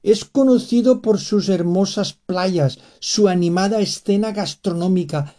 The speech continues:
y su rica cultura. A Valencia también le fue bien por la facilidad para instalarse,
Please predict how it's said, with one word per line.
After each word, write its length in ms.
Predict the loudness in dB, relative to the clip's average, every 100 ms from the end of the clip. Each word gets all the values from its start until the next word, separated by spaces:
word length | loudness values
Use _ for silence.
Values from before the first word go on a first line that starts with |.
| _ _
y 120 | -2
su 240 | -2 -2 -2
rica 420 | -2 -6 -6 -8
cultura. 920 | -2 0 0 -2 -2 0 0 -4 -8 _ _ _ _ -6
A 100 | -2
Valencia 480 | 2 2 2 0
también 560 | 2 2 4 4 4 4
le 140 | 2
fue 320 | 0 2 4 4
bien 380 | 4 4 2
por 340 | 0 0 0 0
la 100 | -4
facilidad 800 | -4 -6 0 0 2 2 0 0
para 260 | 0 2
instalarse, 1080 | 2 2 0 -4 -6 -2 -2 -2 -4 -4 -4